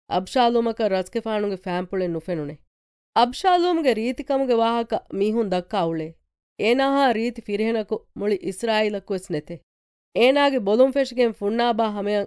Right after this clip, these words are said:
ಎಮ್ಮೆ ಲಕ್ಕೆವ್ವೆಸ್ ನುಹುರೆ. ಕೊಮ್ಮೆ ಆರಕು ಅಬ್ಷಾಲೋಮ್ಗೆ ಬೋದಿಗುವೆ ಬರುವಾಂ ಫೆಶಿಮ ಏನಾಗೆ ಬೋ ಕೊಶೈ. ಕೊಶಾಲಾ ಇಸ್ತಶಿಗೆ ಬರ್ದಂ ದೆ ಕಿಲೋಯವುರೆಂ ಬರೆ.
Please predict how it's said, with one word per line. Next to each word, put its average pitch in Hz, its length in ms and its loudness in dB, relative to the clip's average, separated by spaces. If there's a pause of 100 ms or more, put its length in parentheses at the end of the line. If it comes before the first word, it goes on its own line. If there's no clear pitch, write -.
(160)
ಎಮ್ಮೆ 226 300 -2
ಲಕ್ಕೆವ್ವೆಸ್ 185 580 -4
ನುಹುರೆ. 160 340 -8 (380)
ಕೊಮ್ಮೆ 285 320 4
ಆರಕು 311 340 4
ಅಬ್ಷಾಲೋಮ್ಗೆ 254 760 2
ಬೋದಿಗುವೆ 208 600 0
ಬರುವಾಂ 196 440 0
ಫೆಶಿಮ 208 380 -4 (280)
ಏನಾಗೆ 208 340 0
ಬೋ 185 220 -2
ಕೊಶೈ. 170 400 -8 (600)
ಕೊಶಾಲಾ 320 520 4
ಇಸ್ತಶಿಗೆ 262 600 0
ಬರ್ದಂ 220 420 2 (240)
ದೆ 196 100 2
ಕಿಲೋಯವುರೆಂ 226 600 0
ಬರೆ. 165 240 -2